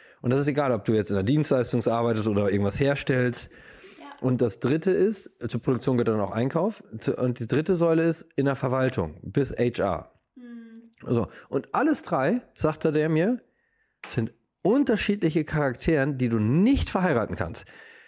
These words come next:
Speaker 1: Das heißt, und alle Gründerinnen und Gründer, die probieren auf allen drei Säulen,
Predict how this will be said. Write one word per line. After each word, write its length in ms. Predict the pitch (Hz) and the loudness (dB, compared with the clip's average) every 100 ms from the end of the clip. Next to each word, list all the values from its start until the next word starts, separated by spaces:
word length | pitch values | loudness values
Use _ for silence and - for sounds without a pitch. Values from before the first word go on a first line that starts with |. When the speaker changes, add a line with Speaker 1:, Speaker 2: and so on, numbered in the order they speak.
| _ | _
Speaker 1:
Das 160 | 131 131 | -2 0
heißt, 180 | 151 - | 0 0
und 220 | 135 185 | -4 0
alle 180 | 277 196 | 0 2
Gründerinnen 560 | 190 254 208 151 156 | 2 2 4 2 2
und 120 | 151 | 2
Gründer, 440 | 131 220 214 143 196 - - | 2 2 4 2 0 -2 -4
die 80 | |
probieren 380 | 139 151 135 147 | -2 0 2 2
auf 140 | 127 131 | 2 2
allen 240 | 208 208 | 2 4
drei 180 | 160 147 | 2 2
Säulen, 480 | 156 131 156 262 | 2 2 2 2